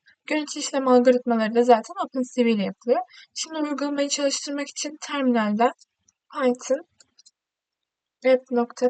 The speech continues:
P Y yazıp Enter'a tıklıyorum. Şimdi aşağıda bir tane U R L veriyor. Buna tıklıyorum. Şimdi burada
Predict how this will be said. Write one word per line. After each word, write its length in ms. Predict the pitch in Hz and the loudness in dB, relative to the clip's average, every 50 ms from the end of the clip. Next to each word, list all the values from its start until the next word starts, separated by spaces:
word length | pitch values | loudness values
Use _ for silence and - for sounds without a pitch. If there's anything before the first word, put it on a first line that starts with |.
| 254 | -2
P 140 | - 269 262 | 2 4 4
Y 320 | 240 240 240 233 233 220 - - _ | 6 6 6 4 2 -2 -6 -10 _
yazıp 340 | 247 233 214 214 262 330 - _ _ _ | -6 -6 -4 -4 -6 -8 -10 _ _ _
Enter'a 380 | - 262 254 247 - - 226 208 | 2 2 2 2 0 -4 -6 -6
tıklıyorum. 580 | - - - _ 220 185 190 190 196 254 - - _ _ - _ - _ _ _ _ _ _ _ _ - 247 240 | -6 -12 -16 _ -8 -6 -4 -2 -2 -2 -4 -4 _ _ -20 _ -20 _ _ _ _ _ _ _ _ -8 -6 -4
Şimdi 280 | 254 - - 262 247 - | -4 -4 -2 -4 -4 0
aşağıda 360 | - 254 254 - 294 285 254 | 0 0 0 0 -2 -2 -2
bir 60 | 254 | -2
tane 240 | - - 294 285 269 - | -4 -6 -6 -6 -2 0
U 160 | 247 262 254 | 0 2 4
R 140 | 269 262 262 | 4 4 4
L 180 | 277 269 254 | 4 2 2
veriyor. 280 | 247 220 220 226 247 240 | 2 2 2 2 2 2
Buna 200 | 254 254 262 254 | 2 0 0 0
tıklıyorum. 540 | - - - - - 208 185 180 208 240 - - _ _ _ _ _ _ _ _ _ _ _ _ _ _ _ _ _ _ _ _ _ _ _ _ _ _ _ _ _ _ _ _ _ _ _ _ _ _ _ _ _ _ _ _ _ _ _ _ _ - - 285 | -2 -6 -12 -10 -6 -4 -2 -2 -2 -4 -6 -8 _ _ _ _ _ _ _ _ _ _ _ _ _ _ _ _ _ _ _ _ _ _ _ _ _ _ _ _ _ _ _ _ _ _ _ _ _ _ _ _ _ _ _ _ _ _ _ _ _ -20 -18 _
Şimdi 320 | - - 285 269 254 247 | -12 -8 -2 2 2 4
burada 460 | 240 247 285 302 285 262 262 269 - | 4 2 0 -2 2 4 4 4 2